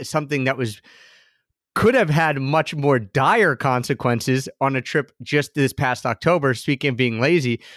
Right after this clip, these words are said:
I, th-, this, uh, Location Indie Safari was planned by our friend Scott Brills, right? Who's been on your podcast. I know he's been on mine. Um, and he's,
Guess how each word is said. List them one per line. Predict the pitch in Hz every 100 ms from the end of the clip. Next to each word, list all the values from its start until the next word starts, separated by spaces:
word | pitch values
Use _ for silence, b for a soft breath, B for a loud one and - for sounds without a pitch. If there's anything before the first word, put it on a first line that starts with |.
| B B B _ _
I, | 135 139 - 143
th-, | 143 147
this, | 139 135 -
uh, | 135 123 120 120
Location | 135 165 151 160
Indie | 143 135
Safari | 127 127 - 190 170 120
was | 107
planned | - 117 101 95
by | 110 110
our | 107
friend | - 123 117
Scott | - 117 113
Brills, | 135 165 92 82
right? | 104 117
Who's | 110 95
been | 110
on | 107
your | 107
podcast. | 104 101 98 107 101 -
I |
know | 104
he's | 104
been | 90 110
on | 107
mine. | 107 98 B B B -
Um, | 131 127 123 113 - b b -
and | 156 143
he's, | 147